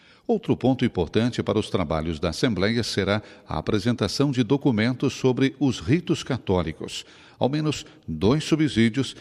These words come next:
que tratam do tema devem ser apreciados e debatidos pelos bispos ao longo do encontro.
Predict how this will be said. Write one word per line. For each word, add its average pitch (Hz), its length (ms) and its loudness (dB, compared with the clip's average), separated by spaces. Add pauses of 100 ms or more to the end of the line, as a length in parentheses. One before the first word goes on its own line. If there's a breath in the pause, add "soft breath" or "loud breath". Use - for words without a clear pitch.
(120)
que - 140 0
tratam 117 440 2
do 135 140 0
tema 98 380 2 (240 loud breath)
devem 107 280 2
ser 123 240 0
apreciados 101 760 0
e 92 80 2
debatidos 92 720 0
pelos 113 260 0
bispos 90 540 -4 (200 loud breath)
ao 131 140 2
longo 82 300 0
do 85 100 0
encontro. 85 580 -2